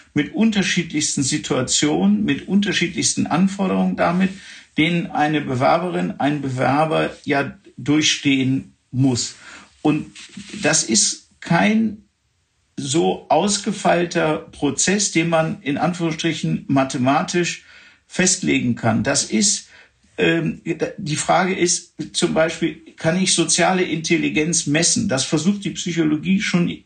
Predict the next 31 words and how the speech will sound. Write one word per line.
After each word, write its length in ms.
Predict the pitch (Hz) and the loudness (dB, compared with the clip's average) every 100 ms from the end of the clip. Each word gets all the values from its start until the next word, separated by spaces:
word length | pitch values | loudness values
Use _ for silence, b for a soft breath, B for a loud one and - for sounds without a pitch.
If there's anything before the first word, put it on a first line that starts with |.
| - | -4
seit 280 | - 147 | -2 -2
Ewigkeiten 680 | - 214 190 - 151 - - | 0 0 0 0 -2 -2 -4
und 180 | - 156 | -4 -4
kriegt 300 | - 196 - | 0 -2 0
es 160 | 170 - | -4 -2
nicht 180 | 160 - | -4 0
hin. 300 | 131 - B B B B | 0 -2 B B B B
Und 160 | 156 | 0
so 200 | 143 175 | 2 0
ähnlich 460 | 190 190 208 196 - | 2 2 2 2 -2
ist 160 | 165 - | -4 -2
das 160 | 170 | -2
in 140 | - 151 | -2 -2
diesen 280 | 165 160 | -2 -2
Faktoren 600 | 151 156 151 - 160 151 | -2 -2 -2 -2 0 0
auch. 260 | 139 120 - | 0 0 0
Es 160 | 143 - | -2 0
ist 220 | 180 165 | 0 0
nicht 160 | 139 | 0
messbar, 440 | 147 175 - 214 - | 0 0 0 0 -2
es 140 | - | -2
ist 160 | 170 - | -2 -2
nicht 180 | 156 - | -2 -2
mathematisch. 840 | 143 135 131 135 165 - 214 - B B B B | -2 0 0 2 0 -4 -6 -8 B B B B
Ich 220 | 156 151 | -2 2
habe 520 | 160 170 170 160 - | 2 2 2 -2 0
am, 300 | - 139 - - | -2 -2 -4 -2
am 240 | 127 135 | 0 0
Ende 300 | 151 202 202 | 2 2 2
des 240 | 151 - | 0 -2
Tages 560 | - 151 151 143 123 - | 0 0 2 0 -2 -4